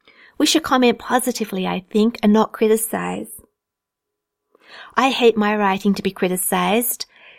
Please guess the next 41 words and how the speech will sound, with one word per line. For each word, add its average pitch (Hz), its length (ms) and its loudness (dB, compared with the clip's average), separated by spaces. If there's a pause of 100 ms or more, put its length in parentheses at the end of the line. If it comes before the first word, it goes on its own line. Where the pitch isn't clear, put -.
(120)
It - 60 -4
doesn't 285 260 0
feel 226 180 4
very 202 220 2
good 196 200 0
when 196 120 0
someone 190 340 0 (560)
pulls 226 320 0
apart 202 540 0 (300)
something 233 460 2
that 214 140 -4
I 208 120 4
have 208 180 -6
put 220 140 -2
a 202 40 2
lot 202 160 4
of 208 100 0
effort 202 400 2
and 208 120 4
a 196 60 2
lot 202 160 2
of 202 120 -8
thought 208 300 2
into. 214 520 2
I've 202 140 -2
spilt 233 320 4
myself 208 520 0
into 220 340 2
it, 214 200 -4 (380)
and 208 80 4
then 220 120 8
someone 214 300 4
criticizes 196 840 -2
it. 220 200 2 (600)
It 311 100 2
doesn't 254 320 2
feel 208 200 0
very 196 200 0
nice 190 280 0
at 202 100 -2
all. 190 340 0